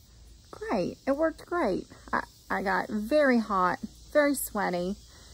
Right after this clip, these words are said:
very tired, but I did it. It's, um,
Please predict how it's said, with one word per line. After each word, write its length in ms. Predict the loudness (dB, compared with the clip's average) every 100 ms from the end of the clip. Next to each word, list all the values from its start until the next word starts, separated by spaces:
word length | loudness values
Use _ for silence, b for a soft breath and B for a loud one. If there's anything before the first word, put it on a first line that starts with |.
| B 0
very 180 | 2
tired, 460 | 2 2 2 2 2
but 80 | 2
I 100 | 2
did 180 | 2 0
it. 160 | -2 b b b b b b b b -20 -20 -20 -20 -20 -20 -20 -20 -6 2
It's, 340 | 2 2 2
um, 460 | 4 4 4 2